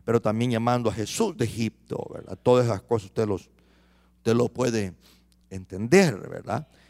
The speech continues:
Pero, eh, encontramos que, eh, eh, Dios no puede dar testimonio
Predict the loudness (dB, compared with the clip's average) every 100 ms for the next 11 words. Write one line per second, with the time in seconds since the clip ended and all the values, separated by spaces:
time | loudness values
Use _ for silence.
0 | _ 2 4 6 4 -2 -8 -6 -4 -4
1 | -2 -2 4 4 4 2 0 -2 -4 0
2 | 0 -2 -10 -20 _ _ _ _ _ 2
3 | 2 2 0 -2 -2 -2 -6 -14 -20 _
4 | _ _ _ -6 2 2 2 2 4 4
5 | 4 4 4 2 -2 -4 -4 -4 0 0
6 | 0 -2